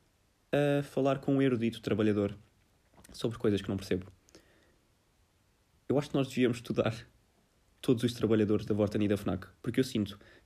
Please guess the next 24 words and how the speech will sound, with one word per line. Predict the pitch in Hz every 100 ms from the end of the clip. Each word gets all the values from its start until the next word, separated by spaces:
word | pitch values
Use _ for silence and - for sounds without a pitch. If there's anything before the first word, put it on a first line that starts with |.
| _ _
que | -
ainda | 117 113
não | 113 113
descobrimos | - - 113 123 113
uma | 113
coisa | 110 113 120 131 - _ _ -
à |
qual | 110 - 113 113
eles | 113 113
não | 117
saibam | 117 110
responder. | 107 - 113 98 95 - _ _ _ -
Porque, | - 120
tipo, | - - _ _ _ _
esses | 147 151
gajos | - 107 104 - - _ _ _ _ -
são | -
indivíduos | 131 127 110 95 -
que | 101
deram | 127 127
por | 117 -
si | - 95 - - _ _ _ _ _ _ _ _ -
em |
qualquer | 98 123 123 113